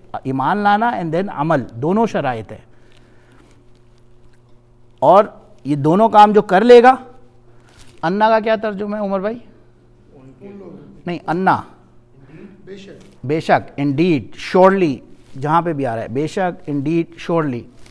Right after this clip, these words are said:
Anna۔ Anna اور Inna، یہ دونوں same لفظ ہیں۔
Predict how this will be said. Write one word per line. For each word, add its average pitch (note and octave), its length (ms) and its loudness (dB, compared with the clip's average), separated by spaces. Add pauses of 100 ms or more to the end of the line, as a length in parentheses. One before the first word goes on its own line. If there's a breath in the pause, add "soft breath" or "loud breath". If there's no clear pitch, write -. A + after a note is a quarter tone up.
(140)
Anna۔ D3 320 0 (680 soft breath)
Anna G#3 440 0 (220)
اور F3 240 2
Inna، E3+ 380 -2 (360)
یہ D3+ 60 -4
دونوں D#3+ 260 -2
same G#3 300 0
لفظ F#3 240 2
ہیں۔ F3 160 -6